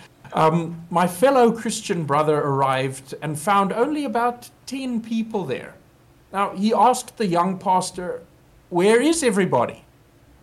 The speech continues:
To which he replied, "There's no music."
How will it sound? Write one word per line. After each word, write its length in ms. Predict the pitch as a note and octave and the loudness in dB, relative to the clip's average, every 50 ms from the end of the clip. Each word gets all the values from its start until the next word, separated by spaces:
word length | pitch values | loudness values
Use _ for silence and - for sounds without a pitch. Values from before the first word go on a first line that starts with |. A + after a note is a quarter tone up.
| _ _ _ | _ _ _
To 120 | - - E3+ | -4 -2 0
which 240 | G3 G#3+ G#3+ - | 2 2 0 0
he 60 | - G3+ | -2 -2
replied, 540 | F#3 F3+ D#3+ - E3+ D#3 D#3 D#3 D#3 D3+ - - - _ _ _ _ _ _ _ | -2 -2 -2 -2 -2 0 0 0 -2 -4 -8 -16 -20 _ _ _ _ _ _ _
"There's 200 | - F#3 G3 F3 | 0 0 2 2
no 200 | G3 G3+ G#3 A3 | 2 4 4 6
music." 580 | G#3 F#3 F3+ F#3 G3 G3 D3+ C#3 - - - - | 6 6 6 6 4 4 2 -2 -6 -8 -12 -20